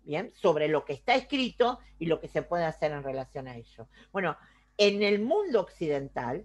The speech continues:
la primera vez que aparece esta cuestión del derecho escrito son con las doce tablas en Roma. Nosotros hemos visto otro ejemplo de escrito y de identificación de la norma, que es el Código de Hammurabi,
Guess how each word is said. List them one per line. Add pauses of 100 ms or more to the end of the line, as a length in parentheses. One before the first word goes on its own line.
(300)
la
primera
vez
que
aparece
esta
cuestión
del
derecho
escrito
son
con
las
doce
tablas
en
Roma. (840)
Nosotros
hemos
visto
otro
ejemplo
de
escrito (440)
y
de (320)
identificación
de
la
norma,
que
es
el
Código
de
Hammurabi,